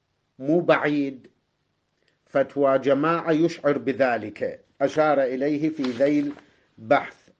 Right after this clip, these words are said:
الأمس، زين، عندما أفتى ذلك البعض وتلك الجماعة بأنه إذا تلف بتفريط المشتري، حصة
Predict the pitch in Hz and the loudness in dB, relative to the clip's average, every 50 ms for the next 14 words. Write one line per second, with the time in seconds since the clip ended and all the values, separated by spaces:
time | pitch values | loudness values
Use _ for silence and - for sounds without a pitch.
0 | _ _ _ _ _ - 127 131 127 127 - 127 131 123 110 101 - - - - | _ _ _ _ _ -2 -2 0 0 -2 -4 -4 -4 -4 -6 -8 -12 -16 -20 -20
1 | - - _ _ _ _ _ _ _ _ _ _ - 98 110 127 135 139 147 156 | -20 -20 _ _ _ _ _ _ _ _ _ _ -12 -8 -4 -2 -2 0 -2 -2
2 | 147 147 - _ _ _ _ _ _ _ _ _ _ _ _ _ _ _ _ _ | -6 -8 -14 _ _ _ _ _ _ _ _ _ _ _ _ _ _ _ _ _
3 | - - - - - - - - - - - - _ _ _ _ _ _ _ _ | -20 -20 -20 -20 -16 -14 -12 -12 -12 -14 -18 -20 _ _ _ _ _ _ _ _
4 | _ _ _ _ _ _ _ _ _ - - - - - - - - - - - | _ _ _ _ _ _ _ _ _ -20 -20 -20 -18 -16 -16 -16 -16 -18 -20 -20
5 | - - - 151 156 143 139 147 143 143 143 147 147 143 - 165 170 170 - - | -16 -4 0 2 2 4 4 2 2 2 2 0 0 0 -2 -2 -2 -4 -2 0
6 | - 175 170 165 165 165 156 - 143 127 139 139 147 147 135 139 139 - 147 139 | 2 4 4 4 2 0 -4 -8 -4 0 2 2 2 2 0 -2 -2 -2 -2 -2
7 | 131 127 120 147 160 170 175 170 151 156 160 147 147 - - - 123 127 123 - | -4 -2 0 2 2 4 2 2 0 -4 -6 -8 -10 -14 -8 -6 -4 -4 -4 -4
8 | 147 127 117 - 147 135 127 117 113 131 139 135 147 156 170 170 156 139 170 156 | -6 -8 -6 -4 -2 -2 -2 -2 -2 -2 0 0 -2 -2 -4 -4 -4 -4 -4 -2
9 | 143 156 139 - 156 156 147 139 135 135 131 123 131 135 135 131 123 120 110 107 | -2 -2 -2 -2 -2 -4 -4 -4 -2 -2 -2 0 0 0 2 2 0 0 -2 -6
10 | - _ _ _ _ _ _ _ _ _ - 139 135 127 139 135 135 135 131 127 | -10 _ _ _ _ _ _ _ _ _ -4 -2 0 2 2 2 2 0 0 -2
11 | - - 147 135 131 135 131 131 - 117 127 131 131 143 135 131 - 127 127 135 | -4 -4 -2 0 0 0 -2 -4 -6 -6 -6 -4 -2 -2 -4 -2 -4 -4 -2 -2
12 | 131 131 123 - 131 131 131 127 131 135 127 127 - - 143 131 131 135 151 165 | -2 -2 -2 -2 -2 -2 -2 -2 -4 -4 -6 -8 -6 -4 -2 0 0 2 2 0
13 | 180 180 180 185 185 185 185 - _ _ _ _ - - - - - 160 151 143 | 2 2 2 2 0 0 -2 -8 _ _ _ _ -20 -20 -18 -6 -2 -2 -2 -2
14 | - - - 147 139 139 | -4 -10 -10 -8 -8 -8